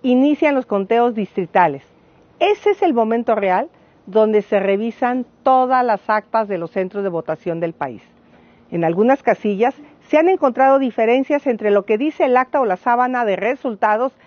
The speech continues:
de cada casilla con los datos contenidos en el prep. Te pido, por favor, que tomes una foto de los resultados que están colgados donde votaste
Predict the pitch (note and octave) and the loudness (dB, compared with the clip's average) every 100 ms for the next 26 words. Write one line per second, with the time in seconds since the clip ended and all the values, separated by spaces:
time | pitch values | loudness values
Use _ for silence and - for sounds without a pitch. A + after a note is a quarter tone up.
0 | _ - F#3+ - A3+ B3 - F3+ A#3 A#3 | _ -6 -2 0 0 0 -4 -8 -8 -8
1 | C#4+ - _ _ G#3 F#3+ F#3 G#3+ G#3+ A3 | -8 -8 _ _ -2 -2 0 -2 -2 -8
2 | G#3+ F3 F3+ F#3 F3+ F#3+ F3+ D#3 - C#3+ | -10 -8 -6 -6 -6 -8 -8 -10 -8 -12
3 | - _ - - _ _ - G3 - D4 | -12 _ -20 -20 _ _ -2 -2 0 0
4 | E4 F#4+ D4 B3+ F#3 D#3+ D3+ _ _ _ | 2 0 0 0 -2 -2 -6 _ _ _
5 | _ - A#3+ A#3+ D4+ D4+ D#4 D#4+ C#4+ C4+ | _ -2 -2 2 2 2 0 -4 -4 -4
6 | B3 A3+ A3 G#3+ G3 F3+ F#3 - F#3 A#3 | -4 -4 -4 -2 -2 -2 -6 -8 -4 0
7 | A3+ A#3 - G3+ - B3+ C#4 C4 G#3+ G3 | 0 0 -6 -8 -6 -6 -4 -4 -2 0
8 | G3 F3+ - _ _ - F#3 B3+ C4+ A#3+ | -2 -4 -12 _ _ -4 0 0 0 -2
9 | F#3+ - G3 - C#4 | -4 -2 -4 -2 -6